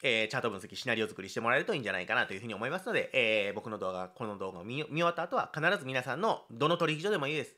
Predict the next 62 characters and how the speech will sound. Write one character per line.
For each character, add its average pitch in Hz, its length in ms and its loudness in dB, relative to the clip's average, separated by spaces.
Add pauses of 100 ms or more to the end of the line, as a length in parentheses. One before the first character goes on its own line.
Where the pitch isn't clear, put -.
え 113 160 -2
ー、 - 20 -2
僕 123 160 0
は 180 80 8
バ 135 120 6
イ 117 40 0
ビ 104 60 -2
ッ - 40 -18
ト 92 140 0
を - 40 -2
メ 113 120 0
イ 104 60 -2
ン - 20 -12
で 90 80 -8
使 - 160 -2
っ - 20 -4
て - 80 -6
ま 123 120 -6
す - 60 -16
け 95 100 -4
ど、 87 100 0
バ 101 140 0
イ - 20 -2
ビ 95 80 -10
ッ - 20 -12
ト 180 60 -4
で 170 80 -2
も 165 100 -2
い 123 40 -2
い 131 40 -4
し、 113 120 -10
ビ 98 100 -10
ッ - 20 -16
ト 98 80 -8
ゲ 101 100 -4
ッ - 20 -6
ト 160 100 -2
で 131 80 -4
も 101 80 -6
い 117 60 -6
い - 20 -8
し、 - 80 -14
バ 101 140 -2
イ-、 - 100 -6
え 101 220 -8 (120)
ー、 113 60 -14
ね、 143 260 -2
今 117 140 0
日 - 160 -10
紹 123 160 -4
介 113 160 0
し - 80 -14
た 80 160 -4 (220)
ズ 131 100 -6
ー 127 40 -2
ム 139 80 0
X 135 180 -8
で 90 60 -6
も 110 100 -8
い 139 60 -4
い - 20 -6
し、 - 240 -10